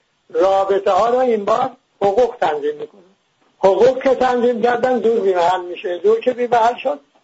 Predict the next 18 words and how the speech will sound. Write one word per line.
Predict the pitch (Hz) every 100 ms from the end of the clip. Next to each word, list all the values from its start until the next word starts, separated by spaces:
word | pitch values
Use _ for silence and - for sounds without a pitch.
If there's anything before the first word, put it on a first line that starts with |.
| _
این | - 202
آقایان | 214 185 196 254 247
بی‌محل | 190 160 147 147
می‌شود. | 143 135 160 147 151 _ _ _ _ _
این | 180 196
هم | 214 208
درس | 190 208 208 220 220 220 240 - _ _ _ _ _
تجربه | - 180 180 143 175 180 214 240
خود | 165 214 160
شما. | - 123 131 _ _ _ _ 147
حالا | 160 196 202 - _ _ _ _
شما | - 170 165 180
به | 185 175 170 170 _ _ _ _ -
الجزایر | 170 147 160 151 160 185
هم | 190 185
یک | 175 160
نگاهی | 165 180 185
بکنید. | 185 202 202 170 165